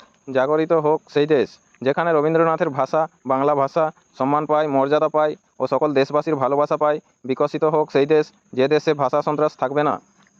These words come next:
মেডিকেল স্টোর খোলার জন্য কোন ডিগ্রি প্রয়োজন, কত খরচ হয়, উপার্জনের এ দারুণ পথ, সব কিছু বিস্তারিত জেনে নেব। ভারতে একটি মেডিকেল স্টোর বা ওষুধ দোকান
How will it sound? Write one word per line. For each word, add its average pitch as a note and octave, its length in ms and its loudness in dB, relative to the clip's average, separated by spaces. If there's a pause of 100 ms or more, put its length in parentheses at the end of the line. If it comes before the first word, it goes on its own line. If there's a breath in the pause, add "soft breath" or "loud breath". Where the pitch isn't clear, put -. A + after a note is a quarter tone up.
(180)
মেডিকেল E3+ 460 2
স্টোর F3+ 200 -2
খোলার F3+ 240 2
জন্য F#3 220 0
কোন D#3 220 0
ডিগ্রি F3 180 2
প্রয়োজন, C#3+ 520 2
কত C3+ 160 0
খরচ C#3+ 360 -2
হয়, A2+ 140 0
উপার্জনের E3 760 -2
এ D3+ 240 4
দারুণ D3 320 0
পথ, C3 200 0 (260)
সব D3+ 160 -2
কিছু E3 300 -2 (160)
বিস্তারিত C#3+ 340 0
জেনে C3+ 220 0
নেব। C3+ 240 -2 (480 soft breath)
ভারতে F3 340 0
একটি F3+ 160 -2
মেডিকেল E3 400 2
স্টোর F3 240 -2
বা C#3+ 180 0
ওষুধ C#3+ 300 -2
দোকান E3 340 -2